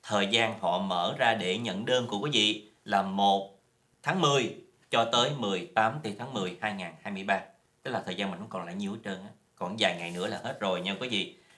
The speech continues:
Quý vị có thể lấy đơn ở trên mạng, hoặc nếu mà quý vị không quen sử dụng mạng xã hội, không, không quen sử dụng internet á, thì quý vị có thể gọi cho họ. Gọi cho họ số bốn không tám bảy ba không sáu chín không năm.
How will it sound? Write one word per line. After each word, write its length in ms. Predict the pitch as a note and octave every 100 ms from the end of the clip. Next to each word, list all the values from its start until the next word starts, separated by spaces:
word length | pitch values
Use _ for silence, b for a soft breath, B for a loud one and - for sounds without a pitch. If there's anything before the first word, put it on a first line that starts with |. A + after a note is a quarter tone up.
| b
Quý 120 | F#3+
vị 300 | C#3 A2+ - -
có 260 | C#3+ F3 -
thể 120 | G2+
lấy 180 | A#2+ E3+
đơn 240 | C3+ B2+
ở 180 | A2 A#2+ C3+
trên 160 | B2
mạng, 280 | F#2+ F2+ G2+ - -
hoặc 300 | G#2+ A#2+ A2+ - _
nếu 140 | C3+ F#3+
mà 120 | D3+
quý 160 | D#3+ B3
vị 100 | -
không 320 | - D#3 D3+
quen 260 | D3+ D3+ D3
sử 160 | - A#2
dụng 260 | A#2 G2+ A2
mạng 180 | F#2+ G2
xã 120 | A#2+
hội, 260 | A#2+ G#2 G2+
không, 180 | C#3
không 240 | D3 D3 C#3+
quen 220 | C#3 C3+ C#3
sử 60 |
dụng 140 | B2 G#2+
internet 460 | D3+ D3+ D3 G3+
á, 140 | A3+ A3+ - b b -
thì 80 |
quý 140 | A2 -
vị 100 | A#2
có 80 | C3+
thể 140 | C3
gọi 320 | A#2 F2+ G2
cho 140 | G2+ G#2
họ. 240 | E2+ - _ _ _
Gọi 180 | G2+ G#2
cho 100 | C3+
họ 140 | A2 G2+
số 400 | - D3+ - - -
bốn 400 | C#3 C#3+ D#3+ G3+
không 300 | - B2+ A2+
tám 280 | A#2 B2+ - - _ -
bảy 520 | G#2 F#2+ G2 C#3 F3+
ba 300 | - B2+ B2 -
không 300 | C#3 C#3 G#2 - _ -
sáu 340 | - C3 E3 -
chín 200 | C#3+ F#3
không 220 | - B2
năm. 160 | C3